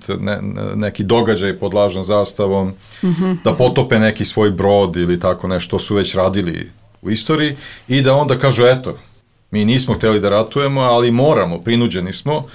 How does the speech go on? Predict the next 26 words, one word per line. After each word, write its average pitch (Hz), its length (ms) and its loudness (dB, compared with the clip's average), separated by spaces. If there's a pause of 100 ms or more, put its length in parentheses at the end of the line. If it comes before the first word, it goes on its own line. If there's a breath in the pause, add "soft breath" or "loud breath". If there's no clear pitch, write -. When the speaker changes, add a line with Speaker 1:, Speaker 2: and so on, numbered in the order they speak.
(220 loud breath)
Speaker 1:
pa 139 100 4
onda 139 300 4
ide 120 200 0
cela 117 300 2
ona 110 180 2
priča 107 260 -4
da 101 120 0
zaštitimo 98 680 -2
ljudska 95 340 -4
prava, 92 300 0
Speaker 2:
Mhm, 90 80 0
Speaker 1:
demokratiju, 87 640 0
Speaker 2:
mhm. 90 80 0
Speaker 1:
standard, 87 520 -2 (400 loud breath)
slobode 92 760 0
i 87 120 -6
tako 87 280 -6
dalje 87 260 -2
i 87 80 -8
tako 90 280 -6
dalje. 82 220 -4 (520 loud breath)
Dakle, 107 340 0
e, 104 60 2
e, - 40 -4 (1160 loud breath)
sloboda 147 540 0
medija, 120 680 2